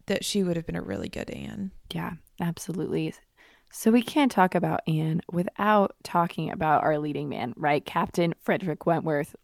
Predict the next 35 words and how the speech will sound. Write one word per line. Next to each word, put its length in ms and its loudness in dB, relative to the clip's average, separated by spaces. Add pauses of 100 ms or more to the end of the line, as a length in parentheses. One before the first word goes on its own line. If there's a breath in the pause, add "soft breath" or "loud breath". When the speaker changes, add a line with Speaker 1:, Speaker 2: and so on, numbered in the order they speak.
Speaker 2:
Ladies 380 0
and 80 -2
gentlemen, 340 0
I'm 120 -2
gonna 140 -2
say 140 -2
his 180 -2
full 240 2
name 240 -2
every 300 -2
time 280 -2
because 480 -2 (400)
I 220 0
just 180 -4
love 160 6
the 80 2
way 100 0
it 60 0
sounds. 320 0
<laughs> 60 2 (1900 loud breath)
Similar 520 2
to 180 0
Captain 460 -2
Frederick 440 -2
Wentworth, 460 -2
we 180 -4
have 340 -4
a, 360 -2 (220)
uh, 300 -8
a 60 -6
gentleman 520 -4
with 160 -6 (120)
a, 320 -6 (760)
three 260 2
names 320 -4